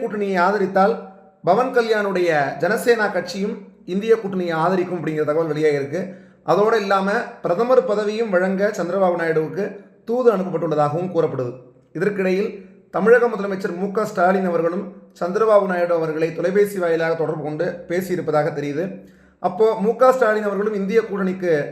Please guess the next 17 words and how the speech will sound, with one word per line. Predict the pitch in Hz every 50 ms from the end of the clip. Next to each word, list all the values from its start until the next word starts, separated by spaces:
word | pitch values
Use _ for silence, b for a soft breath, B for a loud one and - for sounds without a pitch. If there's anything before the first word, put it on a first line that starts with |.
| - 151 156 175
ஆதரவு | 196 196 208 208 196 165 -
தெரிவிக்குமாறு | 170 165 165 - 147 160 156 156 160 - - - - - - - - -
சந்திரபாபு | 175 180 196 208 202 196 185 175 170
நாயுடுவுக்கு | 165 160 156 156 156 156 156 156 143
வலியுறுத்தியதாக | 147 170 180 190 180 - - 151 147 131 139 139 139 170 165 -
கூறப்படுது. | 156 143 131 131 127 120 123 - B B B B B B B B B 185
இதன் | 180 220 226 220
மூலம் | 214 202 202 208 233 226 - - - - - - - 180
தனி | 185 226 254 254 - 226
கட்சியாக | 214 214 - - 214 208 196 196 208 226 - 165
பாஜக | 165 185 180 202 202 190 190 196 190 202 196 - - 160
இருநூற்று | 175 208 233 240 - - 226 202 190
முப்பதுக்கும் | 190 196 208 202 202 202 220 202 190
மேற்பட்ட | 190 185 - 185 185 165 160
இடங்களில் | 165 170 170 170 165 156 147
வெற்றி | 147 - 190 160
பெற்றிருந்தாலும் | 160 - 160 147 143 139 143 147 160 170 -